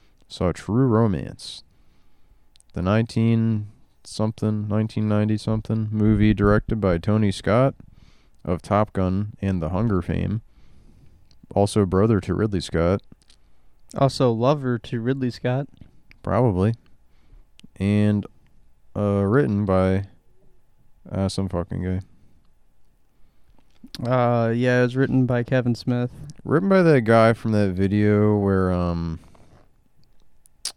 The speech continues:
Speaker 1: uh, he walks out of a coffee shop and the guy's filming him. He's like, "What's going on here?"
Speaker 2: I do like in that video, he's like, "If that camera wasn't rolling, I'd be whooping your ass all up and down the street."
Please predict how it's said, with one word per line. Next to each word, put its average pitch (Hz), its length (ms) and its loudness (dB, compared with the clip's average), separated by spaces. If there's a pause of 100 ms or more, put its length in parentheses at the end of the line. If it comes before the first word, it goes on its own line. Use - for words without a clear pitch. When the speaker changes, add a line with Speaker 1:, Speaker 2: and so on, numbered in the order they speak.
(1700)
Speaker 1:
uh, 95 220 2
he 98 180 2
walks 101 320 2
out 101 160 6
of 90 80 0
a 95 60 -2
coffee 98 340 2
shop 101 460 0
and 92 240 -2
the 90 80 -4
guy's 92 220 -2
filming 95 320 -4
him. 95 60 -2
He's 95 120 -2
like, 95 160 -2 (460)
"What's - 100 -20
going 196 200 4
on 208 140 2
here?" 95 220 0 (1400)
Speaker 2:
I 190 60 4
do 214 120 -2
like 135 160 0
in 135 80 -2
that 120 120 -2
video, 120 340 -2
he's 120 140 -6
like, 123 160 -8
"If - 60 -12
that 170 120 -2
camera 156 240 0
wasn't 123 200 -2
rolling, 120 220 0
I'd 131 80 -2
be 135 80 -10
whooping 123 300 -8
your 123 140 -2
ass 131 200 0
all 127 140 0
up 127 80 -4
and 127 100 -4
down 131 140 0
the 123 60 0
street." - 320 2